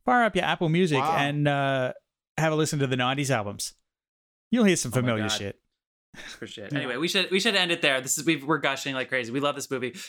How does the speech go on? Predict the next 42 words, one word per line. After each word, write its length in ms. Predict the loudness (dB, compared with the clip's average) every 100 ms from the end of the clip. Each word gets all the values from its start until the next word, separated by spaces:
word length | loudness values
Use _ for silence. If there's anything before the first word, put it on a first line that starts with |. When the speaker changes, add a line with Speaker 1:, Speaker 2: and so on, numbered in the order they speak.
| -6
Speaker 3:
It's 180 | -4 -2
Speaker 1:
Yeah. 60 |
Speaker 3:
on 260 | 0 -2 -4
Prime. 400 | -2 0 0 -4
It's 100 | -4
on 120 | -2
Amazon 260 | -2 -4 -4
Prime 180 | -4 -4
right 60 |
now, 120 | -4 -4
as 140 | -4
Dave 160 | -6 -6
just 180 | -6
mentioned. 380 | -6 -6 -8 -4
Go 80 | -2
watch 280 | -2 -4 -6
it. 180 | -10 -10 _ _ _ _ _
Um, 600 | -2 0 2 0 -2 -6 -10 _ _ _ _ _ _ _ _ _
should 180 | -8 -6
we 80 | -6
do 160 | -4 -4
our 60 |
usual 640 | -2 -4 -4 -4 -2 -4 -6
setup 320 | -4 -4 -4
for 80 | -4
what 120 | -4
we're 80 | -4
gonna 160 | -4 -4
do 160 | -6
next 260 | -6 -8 -8
week? 440 | -8 -8 -12 -20 _ _ _ _ _ _ _ _ _ _ -10
Speaker 2:
Sure. 100 | -6
Speaker 3:
But 60 |
not 160 | -4 -4
actually 280 | -4 -4 -6
g-, 100 | -4
spoil 380 | -6 -2 -2 -2
the 60 |
fun 240 | -4 -6 -6
too 180 | -8 -8
much? 440 | -8 -10 -14 -16 _ _ _ _ _
Speaker 1:
Sure. 340 | -12 -4 -4